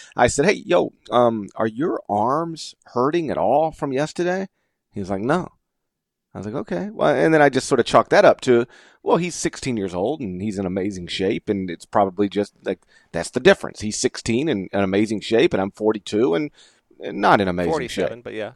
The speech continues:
Speaker 2: continue.
Speaker 1: And, and so I figure, okay, well, then the soreness will just go away. And then, like, a day passes and nothing, and then four days pass and nothing, oh,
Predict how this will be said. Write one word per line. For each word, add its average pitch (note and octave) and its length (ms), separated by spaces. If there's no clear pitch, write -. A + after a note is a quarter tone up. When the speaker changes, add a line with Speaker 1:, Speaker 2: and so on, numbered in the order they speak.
Speaker 2:
continue. B2+ 300
Speaker 1:
And, B2 180
and C#3+ 160
so C3 1040
I G2+ 140
figure, A2 320
okay, G3+ 180
well, F3+ 120
then F#3+ 120
the F#3 60
soreness F#3+ 340
will F#3 80
just E3+ 200
go E3 180
away. D#3 360
And G#2 260
then, F#2 160
like, F2+ 220
a F2 60
day F#2+ 220
passes G2+ 640
and D#2+ 220
nothing, F#2 460
and E2+ 140
then D#2+ 220
four G2 320
days F#2+ 240
pass G2 400
and F2 140
nothing, A2 500
oh, - 140